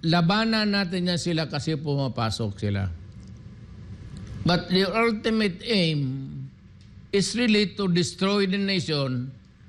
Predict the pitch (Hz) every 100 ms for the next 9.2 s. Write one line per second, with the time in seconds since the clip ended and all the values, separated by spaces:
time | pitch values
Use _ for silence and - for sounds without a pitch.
0 | - - 202 208 240 226 202 180 - 180
1 | 165 151 135 143 123 131 143 120 101 -
2 | - - - - - - - - - 214
3 | 226 240 254 247 240 226 220 196 180 147
4 | 131 127 131 127 - - - - - -
5 | - - 165 202 226 196 202 196 190 180
6 | - 208 208 175 185 160 185 180 - 170
7 | 170 170 135 156 165 165 165 160 147 131
8 | 123 - - 170 175 175 170 170 165 147
9 | 123 113